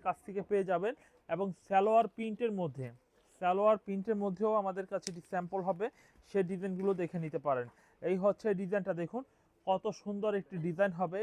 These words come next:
এই ডিজাইনটা অনেক সুন্দর এবং ইউনিক একটি ডিজাইন হবে। এই ডিজাইনটা একটু খুলে দেখাই, দেখবো এই ডিজাইনটা একটু খুলে দেখবো। দেখুন এই ডিজাইনটা, এই, এই হচ্ছে ডিজাইনটা, খুব সুন্দর একটা ডিজাইন হবে। এই হচ্ছে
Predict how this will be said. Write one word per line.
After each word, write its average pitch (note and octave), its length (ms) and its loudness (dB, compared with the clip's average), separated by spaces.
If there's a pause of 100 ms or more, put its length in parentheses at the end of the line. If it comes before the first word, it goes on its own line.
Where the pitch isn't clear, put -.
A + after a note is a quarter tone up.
(140)
এই G#3 80 -4 (140)
ডিজাইনটা F3 360 -6 (120)
অনেক F3+ 140 -8 (100)
সুন্দর G3+ 340 -4
এবং F#3 100 -4 (140)
ইউনিক G3+ 360 -2
একটি - 140 -6 (120)
ডিজাইন E3 300 -2
হবে। D#3+ 160 -2 (400)
এই F3 120 0
ডিজাইনটা G3 360 -2
একটু - 200 -6 (100)
খুলে G#3 280 2
দেখাই, G#3+ 240 2 (1600)
দেখবো F3+ 380 0
এই G3 100 4
ডিজাইনটা G3+ 280 0 (100)
একটু - 240 -10 (120)
খুলে G3+ 260 2
দেখবো। F3 240 -2 (340)
দেখুন C#3+ 240 -4 (200)
এই F3+ 140 0
ডিজাইনটা, F#3 340 -8 (320)
এই, G3+ 80 -8 (240)
এই A3+ 140 -4
হচ্ছে F3+ 300 -6
ডিজাইনটা, E3 380 -4 (420)
খুব G#3+ 120 0 (120)
সুন্দর G3+ 360 -4
একটা G3 220 -4
ডিজাইন F3+ 280 -2
হবে। E3+ 180 -4 (380)
এই F3 180 -2
হচ্ছে G3 220 -2